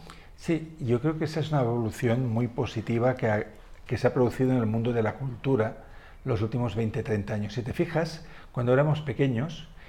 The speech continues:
en las películas que veíamos del oeste o de aventuras, había el bueno muy bueno y el malo muy malo. Entonces, eh, todo se trataba de que el bueno consiga derrotar al malo.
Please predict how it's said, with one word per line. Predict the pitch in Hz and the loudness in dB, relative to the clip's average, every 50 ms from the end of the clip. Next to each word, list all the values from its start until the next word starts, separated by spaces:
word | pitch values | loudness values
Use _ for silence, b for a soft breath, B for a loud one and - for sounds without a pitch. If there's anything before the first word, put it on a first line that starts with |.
| b b b b | b b b b
en | 131 123 | 2 2
las | 120 107 - | 2 2 0
películas | - - 110 110 123 123 - 131 127 123 113 | -2 -2 0 0 0 0 0 2 2 2 0
que | - 131 117 | 0 0 0
veíamos | 113 117 120 123 117 120 113 104 104 | 2 4 4 4 4 2 0 2 2
del | 117 113 107 | 4 4 6
oeste | 107 120 135 131 127 - - - 123 120 120 120 120 120 120 147 - | 6 6 6 6 4 2 -2 -4 -2 0 0 0 0 0 0 -2 -2
o | - 117 | -2 0
de | 104 98 | 2 2
aventuras, | 101 101 101 135 135 131 139 139 - - B B B B B B | 2 2 4 4 4 6 4 4 0 -6 B B B B B B
había | B 147 123 110 113 110 101 | B 0 2 4 6 6 6
el | 101 | 6
bueno | 98 104 123 143 160 180 185 | 8 10 10 10 10 10 8
muy | 180 180 175 | 6 6 6
bueno | 127 127 131 123 123 147 190 - - - - - - - | 6 6 6 6 6 4 0 -4 -8 -14 -16 -14 -8 0
y | 117 113 | 4 6
el | 117 110 107 | 8 8 8
malo | 110 120 127 131 131 143 - - - | 8 10 12 12 12 12 10 8 6
muy | 143 117 120 120 113 | 2 4 6 6 6
malo. | 101 98 95 98 98 107 143 - - B B B B B B | 6 6 6 6 4 4 2 0 -4 B B B B B B
Entonces, | 127 101 120 120 117 - - - - - | 0 2 4 4 4 2 0 -8 -8 -2
eh, | 143 117 107 104 110 110 - | 0 2 2 2 2 2 4
todo | 135 131 127 123 - | 6 6 6 6 4
se | - 156 | 2 0
trataba | 151 127 123 131 127 135 139 | 0 2 4 6 6 6 6
de | 139 131 | 4 4
que | - 123 | 2 2
el | 113 | 4
bueno | 104 104 117 120 123 135 - | 4 4 4 4 2 0 0
consiga | 131 113 - - 123 113 113 | -2 -4 -2 -2 -2 0 0
derrotar | 110 101 95 95 - - 95 95 | 0 0 -2 -4 -4 -4 -4 -2
al | 95 95 | -2 -2
malo. | 98 98 95 87 | -2 -2 -2 -4